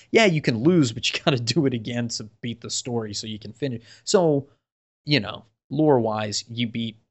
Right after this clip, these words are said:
you beat the battle. But for the extreme part, that extreme is gonna be difficult. They don't really want to, like,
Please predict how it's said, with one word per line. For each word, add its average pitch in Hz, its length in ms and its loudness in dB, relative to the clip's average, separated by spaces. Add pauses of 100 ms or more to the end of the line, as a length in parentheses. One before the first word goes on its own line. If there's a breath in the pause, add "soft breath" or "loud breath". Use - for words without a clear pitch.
(240)
you 131 140 -4
beat 120 220 -4
the 113 60 -12
battle. 113 500 -2 (200 soft breath)
But 139 400 2
for 135 140 -4
the 117 160 -4
extreme 147 460 -4
part, 110 420 -8
that 131 140 0
extreme 123 400 -4
is 101 80 -10
gonna 107 140 -10
be 101 100 -10
difficult. 120 640 -4 (260 loud breath)
They 139 140 0
don't 185 260 0
really 196 260 4
want 175 300 0
to, 147 420 -2 (360 loud breath)
like, 170 260 -6